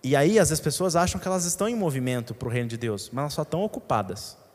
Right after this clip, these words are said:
O cara tem agenda lotada, mas não faz nada produtivo. E o reino de Deus tem a ver com produtividade. Por incrível que pareça,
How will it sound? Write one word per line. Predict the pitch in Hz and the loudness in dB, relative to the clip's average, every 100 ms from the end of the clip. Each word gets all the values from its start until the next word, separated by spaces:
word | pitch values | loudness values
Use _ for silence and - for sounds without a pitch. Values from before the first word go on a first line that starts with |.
| _ _ _ _ _ _ _ _ _ _ - | _ _ _ _ _ _ _ _ _ _ -16
O | |
cara | 156 180 202 | -4 -2 -2
tem | 214 | -4
agenda | 196 202 208 | -4 -2 -2
lotada, | 220 220 135 113 | -2 0 0 0
mas | 120 | -2
não | 160 | -4
faz | 190 160 | -4 -4
nada | 170 190 | -4 -4
produtivo. | 185 185 180 - 113 95 92 - - | -4 -6 -6 -6 -10 -10 -14 -20 -20
E | - | -10
o | |
reino | 127 196 | -6 -6
de | 160 | -6
Deus | 127 180 | -4 -4
tem | - | -4
a | 160 | -8
ver | 160 | -8
com | 170 | -10
produtividade. | 165 196 214 214 214 208 127 113 110 - - - _ _ _ _ _ _ _ _ _ _ _ - - - _ | -6 -4 -4 -8 -10 -4 -2 -2 -8 -20 -20 -20 _ _ _ _ _ _ _ _ _ _ _ -14 -14 -20 _
Por | 139 | -2
incrível | 165 180 220 | 0 2 0
que | 214 | 0
pareça, | - 233 156 156 - | 2 6 6 4 -2